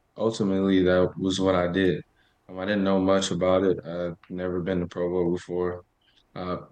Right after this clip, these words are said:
been to Salt Lake, you know, because I had an official visit out of high school to Utah. And, uh, of course, you know, at Colorado, we played Utah pretty,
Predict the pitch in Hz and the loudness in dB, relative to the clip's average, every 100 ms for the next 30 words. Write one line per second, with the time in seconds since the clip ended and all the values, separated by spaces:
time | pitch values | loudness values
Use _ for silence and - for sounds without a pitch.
0 | - 98 104 101 - 95 92 90 92 92 | -10 -2 0 2 4 4 6 4 4 0
1 | - 90 90 87 82 87 87 85 85 90 | -6 -6 -4 -6 -6 -2 -2 -2 -4 -2
2 | 85 85 - 98 101 90 92 92 87 87 | 0 0 0 -2 0 2 4 4 6 4
3 | 87 90 87 - 90 87 - 90 90 85 | 4 4 4 2 2 2 2 0 0 -2
4 | - _ _ _ - 101 95 92 87 87 | -10 _ _ _ -6 -4 -2 -2 -4 -8
5 | - _ _ _ - 95 95 92 87 85 | -16 _ _ _ -10 -4 0 2 2 2
6 | - - 90 - - 95 90 - 90 87 | -2 -8 -12 -10 -2 0 0 0 2 2
7 | 85 - 87 87 90 87 87 87 85 87 | 0 -2 0 2 2 4 2 2 -2 -6
8 | 87 90 85 87 85 - 87 87 87 | -4 -4 -4 -6 -6 -6 -6 -6 -8